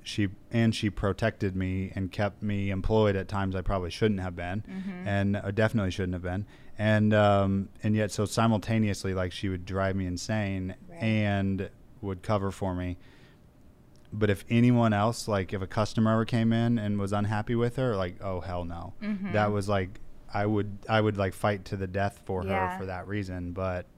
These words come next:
Speaker 1: otherwise, meh, she and I could fight, no problem.
Speaker 2: Right. And so, like, the other day, I asked Alex, I was like, "Am I an asshole? Like,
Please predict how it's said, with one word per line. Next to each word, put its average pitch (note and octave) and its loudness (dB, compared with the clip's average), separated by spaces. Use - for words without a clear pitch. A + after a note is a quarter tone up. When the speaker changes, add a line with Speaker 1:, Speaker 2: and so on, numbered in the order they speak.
Speaker 1:
otherwise, F#2+ 0
meh, G#2+ -2
she - -4
and G2 -2
I F#2+ -4
could F2+ -8
fight, F2+ -6
no F#2 -6
problem. F2+ -8
Speaker 2:
Right. F3+ -4
And G3 -6
so, G#3 -2
like, G3+ 0
the G3 -4
other F#3+ -2
day, F3+ -4
I F#3+ 0
asked F#3 0
Alex, F3+ -4
I F3+ -4
was F3+ -4
like, F#3 -6
"Am F3 -10
I G#3 -2
an C#4+ -2
asshole? F3+ -6
Like, A#3+ -6